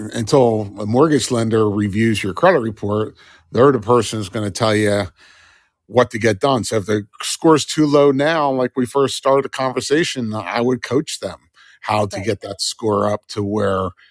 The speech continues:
Speaker 1: they can afford a house. So
Speaker 2: And
Speaker 1: that
Speaker 2: there's
Speaker 1: is, that's why it's so important to do the first step is to see what's on
Speaker 2: Yeah.
Speaker 1: that credit report. And actually, people have access to a free credit report once a year from every credit report bureau.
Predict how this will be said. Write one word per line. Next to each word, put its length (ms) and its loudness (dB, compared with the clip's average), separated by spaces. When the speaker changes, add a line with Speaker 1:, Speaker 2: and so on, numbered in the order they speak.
Speaker 1:
they 180 -4
can 220 -8
afford 380 -4
a 40 -6
house. 640 -10
So 320 -2
Speaker 2:
And 80 -2
Speaker 1:
that 140 0
Speaker 2:
there's 100 0
Speaker 1:
is, 240 -12
that's 240 -6
why 180 2
it's 120 -4
so 140 -2
important 420 -2
to 60 -6
do 140 2
the 100 0
first 320 0
step 300 0
is 260 4
to 80 -4
see 220 -2
what's 240 -2
on 120 -4
Speaker 2:
Yeah. 0 -
Speaker 1:
that 140 -8
credit 240 -10
report. 240 -12
And 120 2
actually, 340 0
people 380 2
have 500 0
access 560 2
to 340 6
a 120 2
free 260 -2
credit 260 0
report 460 -2
once 300 -2
a 40 0
year 400 0
from 220 -8
every 220 0
credit 300 -2
report 680 -8
bureau. 420 -6